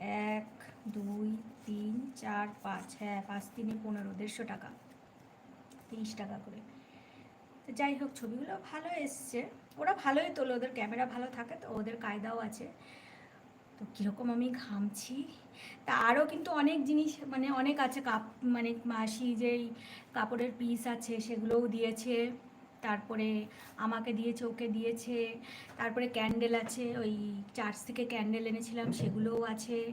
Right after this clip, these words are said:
সেগুলোও রেখে দিয়েছি। তো বাক্স থেকে বের করে এখন আর দেখাবো করে মনেও বার করতেও ভুলে গেছি, তো ওগুলো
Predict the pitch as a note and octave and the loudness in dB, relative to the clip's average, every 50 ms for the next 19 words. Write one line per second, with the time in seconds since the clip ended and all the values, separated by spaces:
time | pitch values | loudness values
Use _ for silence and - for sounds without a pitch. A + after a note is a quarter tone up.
0 | B3 - - - - - - - - A#3+ A3+ A#3+ A#3+ B3 B3+ B3+ B3 B3 - - | -6 -10 -14 -16 -16 -16 -16 -6 -4 0 2 4 4 6 6 4 4 0 -4 -10
1 | - - - G3+ A3 A3 A3 C4+ C#4 D4 D#4 E4 - G4 G4+ G4 F4+ B3 A3 G#3+ | -12 -6 -2 0 0 2 2 0 0 0 0 0 -2 -4 -2 0 0 0 2 0
2 | G#3 G3+ G#3 - B3+ C4+ C4+ D4 C4 A3+ A#3+ A#3+ A#3 - - E4 D#4 D#4 B3 G#3+ | 0 -2 -4 -4 -6 -4 -4 -4 -2 0 0 0 0 -2 -4 -4 -2 -2 -2 0
3 | G#3+ G#3+ G#3 G#3 - C4+ B3+ B3+ B3+ B3 G#3+ G#3+ G#3 G3 - - G#3+ G#3 - A#3+ | 0 0 -2 -2 -2 -4 -2 0 0 -2 -2 -4 -6 -8 -6 -4 -4 -4 -2 -4
4 | B3 B3 A#3+ B3+ B3 C4 A#3+ G#3+ G#3 G#3 A3 A#3 A#3+ A#3 A3+ G#3 G3 - - G#3+ | -4 -4 -4 -4 -2 -2 0 0 0 0 0 0 0 -2 -2 -4 -6 -4 -4 -2
5 | G3+ G3 G3+ - A3 A3 - B3 B2 A3 G#3+ G3+ G3 F#3+ G3 G3+ - - - - | -2 -2 -4 -6 -8 -8 -6 -6 -4 -2 -2 -2 -2 -2 -4 -6 -8 -12 -14 -16
6 | - - - - - - - - - - A3 G#3+ G#3+ A#3 B3 C4 | -16 -14 -14 -12 -12 -14 -14 -12 -4 0 0 2 2 4 4 4